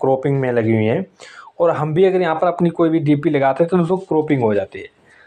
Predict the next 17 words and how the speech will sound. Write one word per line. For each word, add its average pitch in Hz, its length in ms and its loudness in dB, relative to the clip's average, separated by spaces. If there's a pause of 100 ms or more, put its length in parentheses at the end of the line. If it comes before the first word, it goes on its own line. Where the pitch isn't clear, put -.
(160)
तो 131 80 -2
मैं 143 140 0
आपको 175 280 0
लाइव 156 320 0
दिखाऊंगा 147 380 -2
कैसा 147 360 -2
दोस्तों 156 240 0
फुल 131 260 -2
डीपी 127 260 -2
को 156 140 0
लगाया 113 360 0
जाता 113 220 -2
है, 131 60 -4
जैसा 143 180 0
कि 143 80 0
दोस्तों 135 260 0
आपने 135 240 0